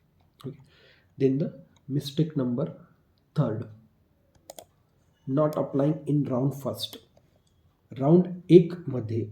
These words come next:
अर्ज न करणे. माझे मार्क्स कमी आहेत, आहे की नाही? म्हणजे लोकांचं काय म्हणणं राहते, "मी राऊंड तीनमध्ये अप्लाय करतो." ही माझी, ही म्हणजे जो काही विद्यार्थी करत आहे, त्याची मोठी चूक आहे. राऊंड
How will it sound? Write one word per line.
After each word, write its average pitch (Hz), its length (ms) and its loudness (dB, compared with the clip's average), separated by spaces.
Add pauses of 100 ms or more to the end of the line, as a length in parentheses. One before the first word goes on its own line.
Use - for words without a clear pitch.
अर्ज 135 240 0
न 131 220 2
करणे. 101 420 -10 (460)
माझे 143 280 4
मार्क्स 143 320 0
कमी 123 260 -4
आहेत, 120 120 -8 (160)
आहे - 240 -6
की 185 60 2
नाही? 127 180 0 (160)
म्हणजे 123 200 0
लोकांचं 139 320 -2
काय 135 120 0
म्हणणं 110 180 -4
राहते, 107 280 -8 (260)
"मी 147 160 6
राऊंड 147 300 6
तीनमध्ये 147 640 6
अप्लाय 135 260 0
करतो." - 400 -8 (360)
ही 214 60 4
माझी, 214 200 8
ही 226 420 4
म्हणजे 190 320 4 (1120)
जो 170 160 4
काही 214 140 8
विद्यार्थी 165 360 8
करत 131 200 2
आहे, 123 80 -2
त्याची 180 260 6
मोठी 165 320 8
चूक 139 300 2
आहे. 107 100 -8 (760)
राऊंड 160 280 6